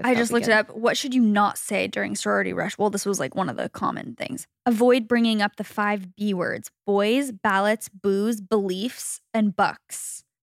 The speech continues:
Speaker 2: Bucks?
Speaker 1: I don't know.
Speaker 2: What's a buck?
Speaker 1: Maybe
Speaker 2: Like
Speaker 1: money?
Speaker 2: money? So what do you talk about? <laughs>
Speaker 1: I don't know. Well, this is when you're rushing. I don't know. See, like, okay, what are the rules of being in a sorority?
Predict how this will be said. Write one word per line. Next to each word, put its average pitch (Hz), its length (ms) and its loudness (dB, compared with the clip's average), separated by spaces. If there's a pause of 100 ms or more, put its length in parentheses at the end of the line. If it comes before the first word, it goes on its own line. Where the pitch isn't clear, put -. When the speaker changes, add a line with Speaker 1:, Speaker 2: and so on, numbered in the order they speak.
(140)
Speaker 2:
Bucks? - 880 0
Speaker 1:
I 220 100 -20
don't 220 120 -14
know. 110 300 -8 (160)
Speaker 2:
What's 247 200 -2
a 247 60 4
buck? 233 340 0
Speaker 1:
Maybe 208 440 0 (120)
Speaker 2:
Like 202 140 -6
Speaker 1:
money? 180 140 0
Speaker 2:
money? 269 380 4 (720)
So - 200 0
what 294 140 6
do 294 60 2
you 247 120 0
talk - 280 0
about? 208 260 2 (240)
<laughs> - 200 -12
Speaker 1:
I 240 160 4
don't 262 360 4
know. 240 400 4
Well, 254 120 4
this 294 160 -2
is 330 100 -2
when 302 120 2
you're 247 120 4
rushing. 185 640 -2
I 214 60 0
don't 240 180 0
know. 226 340 2 (540)
See, 277 240 -4
like, 233 260 2
okay, 220 140 -2
what 208 180 2
are 254 60 2
the 269 140 4
rules 214 280 4
of 214 60 4
being 208 160 4
in 202 80 4
a 202 60 2
sorority? 190 500 0